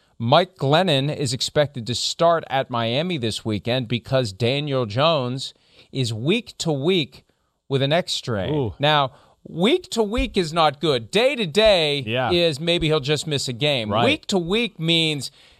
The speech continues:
Speaker 1: it's at least one, pretty good chance it's gonna be two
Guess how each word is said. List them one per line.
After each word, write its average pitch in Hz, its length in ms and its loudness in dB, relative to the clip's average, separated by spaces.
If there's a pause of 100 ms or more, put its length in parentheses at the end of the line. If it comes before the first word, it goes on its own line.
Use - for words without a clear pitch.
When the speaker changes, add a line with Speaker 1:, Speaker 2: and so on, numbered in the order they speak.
(100)
Speaker 1:
it's 143 140 -4
at 170 100 0
least 262 280 2
one, 156 600 2 (960)
pretty 262 160 2
good 269 140 0
chance 233 260 2
it's 196 60 -6
gonna 196 120 0
be 165 120 0
two 156 680 2